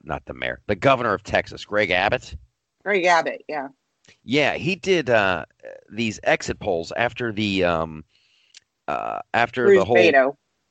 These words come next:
Speaker 1: Ted Cruz, Beto O'Rourke thing, and the people, like, like, some of the hardest core <laughs> Ted Cruz supporters and the right, the, the, the rightiest right leaners were the people who ha-, had just moved to Texas.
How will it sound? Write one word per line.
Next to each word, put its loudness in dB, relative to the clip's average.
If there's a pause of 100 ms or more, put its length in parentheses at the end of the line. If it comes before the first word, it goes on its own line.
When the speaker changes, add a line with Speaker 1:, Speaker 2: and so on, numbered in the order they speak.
Speaker 1:
Ted -2
Cruz, 0
Beto 2
O'Rourke 0
thing, -6
and -2
the 0
people, 0
like, 4 (1080)
like, 4
some -2
of 2
the 0
hardest -2
core 2 (360)
<laughs> -20
Ted 4
Cruz 4
supporters -2 (180)
and 0
the 4
right, 2
the, -4 (300)
the, 2
the 0
rightiest 2
right 0
leaners -4 (240)
were 4
the 4
people 0
who 0
ha-, 2
had 0
just -4
moved -6
to -6
Texas. -6